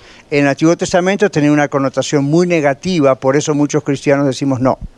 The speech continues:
Pero otros dicen sí. ¿Ok? Pero si una persona escoge ser cremada, no va a ir al infierno.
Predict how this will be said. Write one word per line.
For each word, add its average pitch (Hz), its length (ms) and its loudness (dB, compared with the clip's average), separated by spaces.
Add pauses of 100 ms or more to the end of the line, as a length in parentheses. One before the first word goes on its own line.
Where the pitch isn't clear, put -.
(680)
Pero 175 180 4
otros 160 220 0
dicen 139 480 0 (1200)
sí. 120 280 -2 (1000)
¿Ok? 147 300 0 (720)
Pero 143 260 2
si - 140 -4
una 156 100 2
persona 170 560 0 (320)
escoge 180 400 2
ser 180 220 0
cremada, 170 960 2
no 151 160 0
va 143 80 4
a - 40 4
ir 135 40 2
al 131 80 0
infierno. 120 460 -2